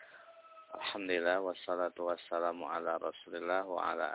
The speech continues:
alihi wa ashabihi wa man tabi'ahu ila yaumil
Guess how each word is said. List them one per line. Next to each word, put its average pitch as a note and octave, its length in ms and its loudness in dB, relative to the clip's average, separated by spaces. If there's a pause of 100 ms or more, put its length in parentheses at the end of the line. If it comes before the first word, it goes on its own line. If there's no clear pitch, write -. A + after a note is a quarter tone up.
alihi F2+ 400 -4
wa F2 240 -4
ashabihi F2+ 800 -2 (560)
wa F#2 80 -2
man E2+ 320 -2
tabi'ahu F2 720 -2
ila E2+ 160 0
yaumil E2+ 400 -2